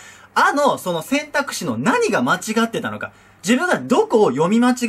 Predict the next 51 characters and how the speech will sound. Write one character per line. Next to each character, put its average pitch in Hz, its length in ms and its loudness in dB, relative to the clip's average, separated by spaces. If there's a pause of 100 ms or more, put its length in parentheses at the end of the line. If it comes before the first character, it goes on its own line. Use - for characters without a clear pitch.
っ 247 40 -8
て 175 80 -4
た 135 80 -2
の 110 80 -8
か、 117 100 -8
読 165 180 2
み 277 120 2
取 285 140 -2
れ 269 60 0
て 143 120 -4
な 170 100 -4
か 185 120 0
っ - 100 -6
た 143 80 -2
の 120 120 -2
か 180 260 0
ま 190 160 0
で 202 240 0
や 123 200 -2
る 170 100 2
の。 104 140 -4 (640)
英 262 240 2
語 294 100 -4
の 285 100 -2
長 277 240 0
文 254 220 2
と 254 300 2
国 185 300 -6
語 240 120 6
っ 247 60 -8
て - 120 -14
い 135 80 -2
う 120 60 -2
の 117 80 -6
は、 135 260 0
丸 220 320 2
付 - 160 -4
け 165 80 -2
に 117 180 -4
非 247 240 0
常 320 220 0
に 302 120 -2
時 202 120 -2
間 254 140 4
か 226 80 2
け 202 80 2
て 156 80 -2
く 131 60 -2
だ 123 100 0
さ 117 140 -2
い。 - 100 -12